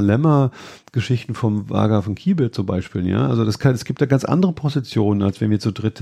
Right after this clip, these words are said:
sitzen, ne? Es kann, äh, Position eins, zwei, drei, Mischformen sein oder vielleicht was ganz anderes, was wir noch gar nicht gesehen haben. Und das ist für mich der Synergieeffekt.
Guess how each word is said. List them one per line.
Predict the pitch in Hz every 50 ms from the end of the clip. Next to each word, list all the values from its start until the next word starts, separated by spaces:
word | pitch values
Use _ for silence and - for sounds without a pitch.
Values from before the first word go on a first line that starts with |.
| 104 92
sitzen, | - 101 92 - - 98 92
ne? | 95 107 127 - - - - - - - - - _ _
Es | - 113 -
kann, | - 104 104 107 113
äh, | 101 - -
Position | - - 113 101 107 110 104
eins, | 107 113 117 120 -
zwei, | - 117 113
drei, | 101 104 107 113 117 117
Mischformen | 117 127 127 - - 127 120 113 113 113
sein | 110 113 110 107
oder | 113 127 127 120
vielleicht | - 127 113 -
was | 131 113
ganz | - 131 127 131 -
anderes, | - - 196 214 202 165 135 117 - -
was | 120 -
wir | - 117
noch | 110 -
gar | - 120
nicht | 120 120 -
gesehen | - 117 104 143 196 214 180
haben. | 131 104 -
Und | 151 - - -
das | 160 180 - 196
ist | 165 -
für | -
mich | 139 131 113
der | - 135 117
Synergieeffekt. | 110 120 117 117 110 110 143 196 202 127 - - - - - - _ - -